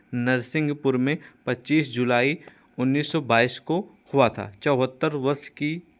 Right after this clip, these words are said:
आयु में चार फरवरी उन्नीस सौ छियानवे को इनका निधन यानी कि देहांत हो गया। तो इनका जन्म और मृत्यु के बारे में परिचय। और जो एस सी दुबे थे, बहुत ही प्रमुख और बहुत ही, ए,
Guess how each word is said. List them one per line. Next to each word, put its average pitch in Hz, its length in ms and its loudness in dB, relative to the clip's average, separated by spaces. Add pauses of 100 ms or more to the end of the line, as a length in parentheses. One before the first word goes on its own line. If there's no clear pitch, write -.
आयु 131 200 4
में 143 240 -2 (100)
चार 127 240 2
फरवरी 135 380 -2
उन्नीस 131 320 -4
सौ 139 80 -6
छियानवे 123 580 -4
को 147 240 -6 (260)
इनका 127 220 0
निधन 120 360 0
यानी 120 200 -2
कि 139 100 -6
देहांत 107 460 -2
हो 101 80 -4
गया। 104 160 -6 (400)
तो 143 60 0
इनका 143 340 0
जन्म 147 380 0
और 131 340 -2
मृत्यु 131 320 -6
के 127 60 -4
बारे 113 260 0
में 127 200 -4
परिचय। 117 380 -4 (380)
और 160 480 2
जो 135 460 2
एस 139 220 -2
सी 165 100 0
दुबे 139 280 2
थे, 147 260 -2
बहुत 127 460 -6
ही 135 60 -2
प्रमुख 131 560 -4 (420)
और 110 220 4
बहुत 120 400 -2
ही, 131 300 -2 (320)
ए, 117 280 2